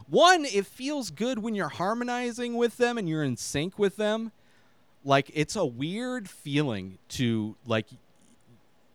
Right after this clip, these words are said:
everything disappears in those moments, and it is crazy. Uh, so I'd highly recommend, find, find a way to meditate in ever, in any way you can, because it is very beneficial in general for people. So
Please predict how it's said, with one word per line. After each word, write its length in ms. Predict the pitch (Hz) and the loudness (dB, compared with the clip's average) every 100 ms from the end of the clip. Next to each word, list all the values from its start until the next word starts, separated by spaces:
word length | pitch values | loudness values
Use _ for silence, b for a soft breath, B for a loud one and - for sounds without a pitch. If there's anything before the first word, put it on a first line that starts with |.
| _ _ _ - 135 _ - - | _ _ _ -20 -20 _ -20 -6
everything 600 | - 196 269 269 - 214 | 4 4 4 -2 -2 -2
disappears 680 | 135 151 - 127 127 127 107 | 0 0 0 -4 -2 0 -2
in 100 | 95 | -6
those 200 | 90 85 | -10 -8
moments, 480 | 98 90 80 - - | -8 -6 -8 -14 -14
and 200 | 123 120 | -6 -4
it 120 | 151 | -4
is 160 | 165 139 | -6 -8
crazy. 520 | - 127 107 85 65 _ b b b b | -6 -2 -2 -4 -14 _ b b b b
Uh, 600 | 113 107 95 92 90 - _ | 0 2 2 -2 -6 -10 _
so 180 | - 165 | -2 4
I'd 140 | 180 | 4
highly 260 | 151 156 127 | 4 2 2
recommend, 600 | 113 104 113 104 98 95 - _ _ | 0 -2 -4 -6 -6 -10 -16 _ _
find, 460 | - - 220 220 185 _ - | -8 -2 0 -2 -6 _ -20
find 380 | - - 269 302 | -10 -4 -2 -2
a 40 | |
way 180 | 254 226 | 4 4
to 80 | 190 | 4
meditate 480 | 147 139 131 127 110 | 2 0 -2 -6 -6
in 160 | 110 110 | -8 -8
ever, 480 | 110 104 101 98 - - | -4 -2 -2 -4 -6 -10
in 160 | 131 | -10
any 200 | 123 151 | -4 -2
way 200 | 147 113 | 0 2
you 180 | 104 95 | 0 -2
can, 320 | - 101 80 73 | -6 -8 -10 -14
because 280 | 90 98 | -12 -10
it 100 | 98 | -6
is 300 | 107 104 - - b b - | -4 -6 -10 -18 b b -2
very 260 | 135 165 | 0 2
beneficial 760 | 107 107 90 98 - 92 80 80 b b b | 2 -2 -2 -6 -4 -4 -6 -8 b b b
in 200 | 123 117 | -4 -4
general 420 | 92 101 92 85 | -4 -4 -6 -10
for 160 | - 92 | -12 -12
people. 380 | 90 85 67 | -12 -12 -14
So 340 | - 117 95 | -8 -2 -2